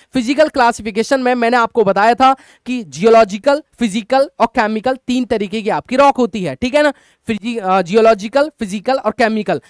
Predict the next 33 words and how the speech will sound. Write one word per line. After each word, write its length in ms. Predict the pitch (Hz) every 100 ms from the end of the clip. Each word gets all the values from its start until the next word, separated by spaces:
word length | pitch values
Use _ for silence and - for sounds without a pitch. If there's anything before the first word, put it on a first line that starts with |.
| _
अब 100 | 196
जिसमें 420 | 202 226 262 285 269
फिजिकल 380 | 226 220 226 262
को 80 | 247
हम 120 | 226
लोग 120 | 220
पहले 200 | 185 208
समझने 360 | 240 208 160 160
की 120 | 214
कोशिश 320 | 240 247 262
कर 160 | - 180
रहे 80 | 147
हैं, 80 | _ _ _ _ _ _
देखिए 280 | 165 226 226
एक 100 | 160
बार, 200 | 139 123 _ _ _ _ _ _ _ _ _ _ _ _ _
फिजिकल 360 | 254 247 302 311
का 120 | 302
मतलब 320 | 240 247 233
ये 60 | 233
होता 200 | 160 143
है 100 | 160 120 - _ _
कि 60 | 294
आप 400 | - 226 269 311
अगर 180 | 285 277
उसको 280 | - 294
देखो, 520 | 208 160 214 254 139 - - _ _ _
अगर 200 | 202 285
आप 180 | 269 254
उसको 220 | - 294
देख 280 | 185 233 254
रहे 120 | 233
हो 160 | 156